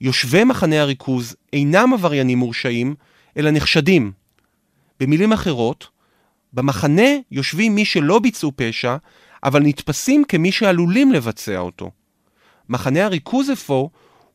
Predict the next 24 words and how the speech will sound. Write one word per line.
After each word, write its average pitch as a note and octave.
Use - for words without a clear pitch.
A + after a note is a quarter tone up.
הוא E3
מקום A#3
המעצר B3
של G3
משטרת E3
המחשבות. B2
מבחינה D#3+
זו, C3
מחנה D#3+
הריכוז A#3
הוא A3+
בדיוק D#3
מקומם F#3
של F#3
קורבנות D#3+
מצב D3+
החירום, A#2+
שבו F3
בשם A3+
החוק, -
בשם D#3+
ההגנה E3
על A#3+
החוק, C3+